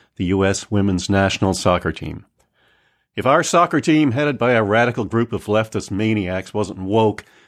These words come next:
they would have won the gold medal instead of the bronze," Trump said in a statement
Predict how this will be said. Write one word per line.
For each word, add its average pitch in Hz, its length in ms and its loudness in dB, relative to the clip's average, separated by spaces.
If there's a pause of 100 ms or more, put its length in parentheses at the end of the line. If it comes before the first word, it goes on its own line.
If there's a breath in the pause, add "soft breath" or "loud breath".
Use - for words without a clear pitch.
(140)
they 123 100 0
would 131 140 2
have 110 160 -4
won 127 180 2
the 110 60 2
gold 113 320 0
medal 104 300 -2
instead 101 420 -6
of 90 80 -6
the 85 80 -4
bronze," 95 720 -2
Trump - 340 -16
said 82 240 -10
in 82 100 -10
a 82 60 -10
statement 127 500 -4